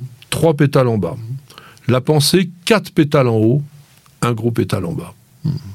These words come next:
Speaker 1: Donc là, on sait où on est. Plante petite, hein, quinze,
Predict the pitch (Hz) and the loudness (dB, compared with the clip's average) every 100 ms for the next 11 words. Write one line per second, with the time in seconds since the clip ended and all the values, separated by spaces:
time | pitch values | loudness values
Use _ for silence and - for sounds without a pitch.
0 | - - 90 120 101 - 120 113 - _ | -18 -8 -4 -2 -2 -2 -2 -4 -8 _
1 | - 104 95 - - - - - - - | 0 2 2 -2 -6 -20 -20 -20 -20 -20
2 | - - - - - _ _ _ - 208 | -20 -20 -20 -20 -20 _ _ _ -2 2
3 | 226 165 - 214 170 269 277 175 175 - | 2 0 0 0 2 0 2 2 2 -2
4 | - - - - - - - 170 196 202 | -16 -20 -20 -20 -20 -18 0 4 4 4
5 | 151 | 2